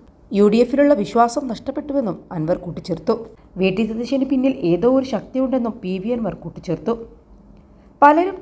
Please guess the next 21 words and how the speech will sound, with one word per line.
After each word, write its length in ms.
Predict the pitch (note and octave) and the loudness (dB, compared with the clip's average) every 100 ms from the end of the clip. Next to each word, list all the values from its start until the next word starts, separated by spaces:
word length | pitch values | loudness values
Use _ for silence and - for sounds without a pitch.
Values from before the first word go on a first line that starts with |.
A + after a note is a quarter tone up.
| C#4 | -2
തന്നെ 180 | C4+ D#4 | -2 0
പാർട്ടിയിലേക്ക് 580 | B3+ G3+ G#3 C#4 D4 | 0 0 -2 -4 -4
ക്ഷണിക്കുന്നുണ്ടെന്നും 840 | - - A3+ G#3+ C4+ C4+ C4 G#3+ F3+ - - | -4 -8 -8 -6 -4 -2 0 -2 -4 -10 -8
പി 140 | F#3+ | -4
വി 80 | G#3+ | -2
അൻവർ 280 | A#3+ F#3+ - | -2 -2 -4
പറഞ്ഞു. 280 | D3 D3+ G#3 - - - - | -2 -2 -2 -6 -18 -20 -2
അതേസമയം 680 | E3+ F#3+ - C4 B3+ C#4+ - - | 2 2 2 0 0 -2 -8 -6
ചർച്ചകൾക്കൊടുവിൽ 800 | F3+ E3 - A#3 C4 C#4 B3+ C4 | -2 -2 0 0 2 2 2 0
തീരുമാനമാകാത്ത 1000 | C4 F#3+ G3+ G#3+ A#3+ B3+ B3 A#3+ B3 B3 | -2 -2 0 0 0 0 -2 -2 -4 -6
പക്ഷം 420 | A#3+ A#3 - A#3 C#4+ - - - | -6 -6 -4 -4 -6 -12 -14 2
താൻ 260 | A3 B3+ - | 2 2 0
നിലമ്പൂരിൽ 560 | G#3+ A3 A#3+ C#4+ D4+ - | -2 -2 0 0 0 0
മത്സരിക്കുമെന്നായിരുന്നു 1000 | G3 F3+ F3 C4 C4 C#4 C4+ B3+ A#3 E3+ - | -4 -4 -2 -2 -2 0 0 0 -2 -6 -8
പി 140 | F#3 E3+ | -6 -4
വി 100 | G#3+ | -2
അൻവർ 280 | A3+ F3 - | -2 -4 -6
പറഞ്ഞിരുന്നത്. 720 | D3 C#3+ D3 D#3 E3 F3+ - - _ - | -6 -4 -2 -2 0 -2 -6 -20 _ 4
താൻ 260 | D4 E4+ | 4 4
എന്തും 380 | G4 E4 E4+ F#4 - - - | 2 -2 -2 -6 -12 -10 -6
അംഗീകരിക്കുമെന്ന് 840 | A#3 B3+ D4 E4 D#4+ E4 D4+ C4 | -4 0 0 0 0 0 2 2